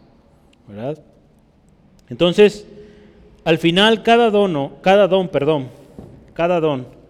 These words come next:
tiene su uso y tiene que ser administrado de manera correcta. Eso, eso es indiscutible. A todos, acuérdese, a cada uno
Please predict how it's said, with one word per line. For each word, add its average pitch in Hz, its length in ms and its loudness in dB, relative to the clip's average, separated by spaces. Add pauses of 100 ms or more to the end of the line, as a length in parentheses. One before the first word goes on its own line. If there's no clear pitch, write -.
(540)
tiene 170 260 -2
su 156 220 -8
uso 226 380 -4 (1200)
y 131 80 -12
tiene 147 340 -4
que 147 140 -6
ser 143 180 -4
administrado 131 640 -4
de 127 120 -4
manera 117 400 -4
correcta. 107 480 -12 (720)
Eso, 165 560 0
eso 185 260 0
es 202 160 0
indiscutible. 208 960 0 (640)
A 160 120 2 (100)
todos, 240 380 6
acuérdese, 170 640 0 (300)
a 139 120 -10
cada 214 380 4
uno 226 400 -2